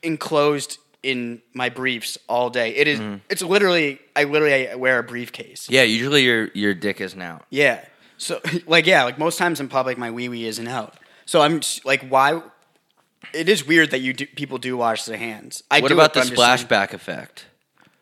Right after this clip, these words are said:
Speaker 2: 'Cause I
Speaker 1: Like, if you get pee on your hands? I mean, I'll
Speaker 2: Yeah,
Speaker 1: wash.
Speaker 2: like, usually, like, first of all, urinals are made completely wrong. It's like some people have fire hose pees, so they, like, it just splashes back. What
Speaker 1: Yeah.
Speaker 2: about that?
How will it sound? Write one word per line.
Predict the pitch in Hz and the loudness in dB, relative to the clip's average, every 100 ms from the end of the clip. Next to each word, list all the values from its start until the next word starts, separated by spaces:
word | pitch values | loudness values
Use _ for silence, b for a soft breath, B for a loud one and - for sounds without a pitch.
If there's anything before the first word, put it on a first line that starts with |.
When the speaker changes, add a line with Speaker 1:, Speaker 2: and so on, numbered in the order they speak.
| _ | _
Speaker 2:
'Cause | - 123 | -4 0
I | 120 - | 2 2
Speaker 1:
Like, | 147 147 | 0 0
if | |
you | 139 | 0
get | 131 - | -2 -2
pee | 123 | -8
on | 117 | -8
your | 113 | -8
hands? | 110 131 - - | -10 -10 -12 -10
I | |
mean, | 135 | -2
I'll | 147 | 4
Speaker 2:
Yeah, | 254 139 | 6 6
Speaker 1:
wash. | 131 135 | 2 0
Speaker 2:
like, | |
usually, | 107 160 180 170 147 117 b b b b b b b | -4 -4 -4 0 0 0 b b b b b b b
like, | 123 101 - - _ _ - | -2 -2 -6 -16 _ _ -8
first | - 156 | 2 2
of | 139 | 4
all, | 120 | 2
urinals | 117 131 127 117 110 | 4 4 4 2 -2
are | |
made | 104 101 92 | -4 -4 -4
completely | 95 113 82 90 | -8 -8 -6 -8
wrong. | 90 92 71 85 | -8 -8 -10 -12
It's | - | -10
like | 90 - | -12 -10
some | - 120 | -8 -6
people | 131 104 | -4 -2
have | 101 90 | -2 -2
fire | - 95 95 | -2 0 0
hose | 90 92 87 | -4 -8 -10
pees, | - 98 78 - | -10 -10 -10 -12
so | - 98 92 | -10 -8 -6
they, | 87 87 | -6 -8
like, | 82 - | -8 -10
it | - | -12
just | 95 - - _ _ _ | -12 -12 -14 _ _ _
splashes | 123 92 - 104 90 | 2 2 2 -4 -6
back. | 98 85 - - - | -2 -2 -4 -16 -14
What | 101 110 | -4 -2
Speaker 1:
Yeah. | 98 | -2
Speaker 2:
about | 98 - | -4 -4
that? | 92 76 - | -6 -8 -14